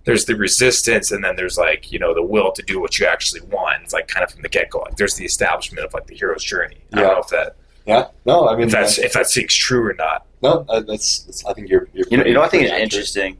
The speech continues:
Speaker 3: and 'cause I thought about this a few days ago. I remember, I think it was actually you, Oni, 'cause I, I, I heard this initially from you, Jonah, but I know you were saying that J-, uh, Oni had always said, like, "You need to live your life, like, as if you were the hero of your own story."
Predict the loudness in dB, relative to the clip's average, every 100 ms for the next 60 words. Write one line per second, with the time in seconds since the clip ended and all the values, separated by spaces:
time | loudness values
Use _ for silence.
0 | -2 2 4 6 6 6 0 -8 -2 0
1 | 0 -2 2 4 4 4 4 4 4 2
2 | 0 2 4 4 2 -2 2 4 4 2
3 | 4 4 6 4 6 4 4 2 2 0
4 | -6 -8 -8 -12 -16 -20 -12 -12 -12 0
5 | 0 4 2 2 -4 0 -2 -4 -18 -12
6 | -12 0 4 4 4 6 8 6 4 0
7 | -6 -20 -20 -4 4 8 8 6 4 4
8 | 6 2 0 -4 -6 -4 2 2 2 2
9 | 4 4 2 -6 -2 0 -2 -6 -2 0
10 | 0 -2 -6 0 4 4 4 2 2 0
11 | 2 4 6 2